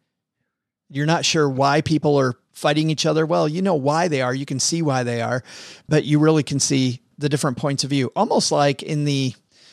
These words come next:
Jack Ryan series, where you can see the terrorist in the first season of Jack Ryan and how he kinda came to be.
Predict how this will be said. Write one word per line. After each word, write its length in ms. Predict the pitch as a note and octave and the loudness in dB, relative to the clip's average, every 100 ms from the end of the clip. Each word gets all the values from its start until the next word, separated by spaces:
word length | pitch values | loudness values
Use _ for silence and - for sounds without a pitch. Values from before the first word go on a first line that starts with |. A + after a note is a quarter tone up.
| - _ | -20 _
Jack 300 | - D#3+ D3+ | -2 2 2
Ryan 260 | D3+ D3 D3+ | 2 2 2
series, 340 | - C3 B2 | 2 0 0
where 120 | D3 C#3+ | 0 0
you 100 | C3 | 0
can 160 | C#3+ | -2
see 300 | A#2+ D#3 D3+ | 0 2 0
the 160 | C3+ C3 | 0 -2
terrorist 600 | - E3+ F3+ C3+ B2 - | 0 2 2 2 0 -2
in 80 | C3+ | -4
the 60 | |
first 260 | A#2+ D#3 - | -2 0 2
season 280 | D3+ C3+ C#3 | 0 0 -2
of 60 | |
Jack 280 | B2 C#3 B2+ | 0 0 0
Ryan 380 | C3+ B2+ D3 C#3+ | -2 0 -2 -2
and 100 | B2 | -2
how 200 | C3+ C#3+ | 0 2
he 80 | C#3 | 0
kinda 300 | - D3+ C3 | 0 0 0
came 300 | - D#3 C#3+ | 0 -2 0
to 80 | |
be. 360 | A#2+ B2+ C3+ F3+ | -2 2 2 2